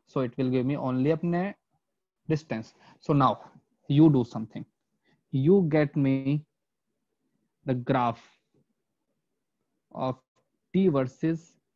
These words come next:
distance, है ना? displacement का नहीं करना है अब, Distance का graph बनाना है अब मुझे। बताओ, Graph बनाओ। चलो, ये हमारे पास में equation है और उसके बाद में बताओ।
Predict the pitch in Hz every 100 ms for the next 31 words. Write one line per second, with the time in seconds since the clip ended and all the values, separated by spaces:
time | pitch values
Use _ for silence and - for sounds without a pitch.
0 | _ _ _ _ _ _ 135 135 143 -
1 | 180 143 117 - 123 127 131 - 180 170
2 | 202 190 208 208 202 175 175 156 120 110
3 | _ _ _ _ _ _ _ _ _ _
4 | _ _ _ _ _ _ _ _ 139 151
5 | - 190 180 151 139 131 117 113 110 -
6 | - - 120 - - _ _ _ _ _
7 | _ _ _ _ _ _ _ _ _ _
8 | _ _ _ _ _ _ _ _ _ _
9 | - 160 160 170 170 170 170 _ _ 143
10 | 147 147 156 156 160 - 156 135 _ -
11 | 151 139 180 202 285 _ _ _ _ -
12 | 131 131 - 135 135 135 123 127 131